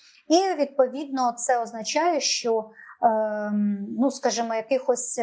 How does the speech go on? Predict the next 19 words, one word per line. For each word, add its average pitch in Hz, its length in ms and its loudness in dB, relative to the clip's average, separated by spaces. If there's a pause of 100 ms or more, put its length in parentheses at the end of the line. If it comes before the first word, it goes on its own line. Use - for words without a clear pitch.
додаткових 240 840 -2
питань 220 540 -2
на, 202 280 -4 (420)
е, 208 260 2
кордоні 339 800 -2
не 254 160 2
повинно 226 800 -4 (240)
виникнути, 330 680 -2 (280)
оскільки 277 520 0
ви 247 220 -2
вже, 233 260 -4 (440)
е, 220 220 2
цей, 240 500 -4
е, 214 400 -2 (280)
шлях, 233 640 0
е, 220 40 0 (800)
м, 226 220 2
перевірки, 233 960 0
такого, 202 720 -2